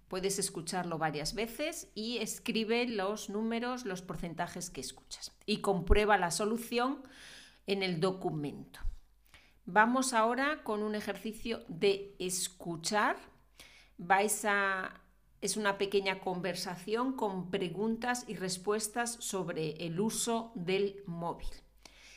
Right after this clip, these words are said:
¿Qué tienes que hacer tú? Tienes que escuchar la pregunta Y tienes que anotar la respuesta, lo que entiendes, las informaciones importantes de la respuesta, ¿ya? Para después poder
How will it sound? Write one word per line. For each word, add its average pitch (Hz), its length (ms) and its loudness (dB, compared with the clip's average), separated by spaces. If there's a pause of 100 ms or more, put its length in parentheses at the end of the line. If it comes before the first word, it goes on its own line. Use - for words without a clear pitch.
(300)
¿Qué 226 200 8
tienes 233 480 2
que 220 80 -2
hacer 208 320 -4
tú? - 180 -4 (140)
Tienes 185 320 -4
que 175 60 -6
escuchar 190 500 -2
la 233 180 0
pregunta 269 560 -2 (580)
Y 277 340 -2 (400)
tienes 208 320 0
que 196 200 6
anotar 214 880 2 (1000)
la 214 200 8
respuesta, 208 680 0
lo 214 360 6
que 196 300 4
entiendes, 196 840 4
las 175 180 0
informaciones 190 960 0
importantes 220 840 0
de 202 120 4
la 202 120 6
respuesta, - 880 0 (240)
¿ya? 226 200 -10
Para 165 200 0
después 196 580 0
poder 196 680 -2